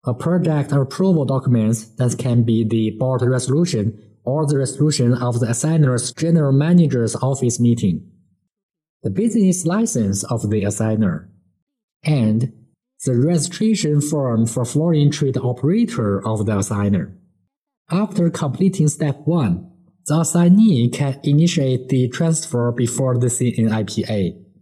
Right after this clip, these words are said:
With regards to step two, in order to fulfill the change of the patent owner before C N I P A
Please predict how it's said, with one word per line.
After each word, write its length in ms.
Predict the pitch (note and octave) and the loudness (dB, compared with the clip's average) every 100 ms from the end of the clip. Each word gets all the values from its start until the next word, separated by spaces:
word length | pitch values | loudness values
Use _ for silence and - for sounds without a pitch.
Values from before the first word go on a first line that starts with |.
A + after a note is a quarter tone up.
| _ | _
With 320 | C#3+ D#3+ D3 | -2 0 2
regards 460 | C#3+ - F3+ G3+ - | 0 0 0 -2 -4
to 240 | - F3 | -2 -2
step 400 | E3+ - D#3+ D3+ | 0 -2 -2 -4
two, 520 | - G3+ E3 F#2 A#2 - _ _ _ - | -2 0 2 0 -2 -8 _ _ _ -2
in 160 | D#3 E3+ | 2 2
order 360 | A3 A#3+ G#3 | 2 2 2
to 220 | G3 G3 | 2 0
fulfill 560 | F#3 F#3 F3 A3 A#3 E3+ | 0 0 0 0 2 2
the 120 | D3+ | 0
change 420 | D3 - F#3 D3+ | -2 0 2 4
of 180 | D3 C3+ | 2 0
the 80 | C3+ | -2
patent 400 | C#3+ F3+ F3+ D#3+ D3+ | 0 0 2 2 2
owner 560 | G#3+ G3+ A#2 F2+ G#2 | 2 2 2 0 -2
before 300 | - B2 C#3 | -4 -4 -2
C 300 | B2+ C#3+ C3+ | -2 0 0
N 80 | C3+ | 2
I 120 | C3+ | 0
P 220 | C3 C3+ C3 | 0 0 2
A 360 | D3+ G2 F#2+ | 0 -2 -4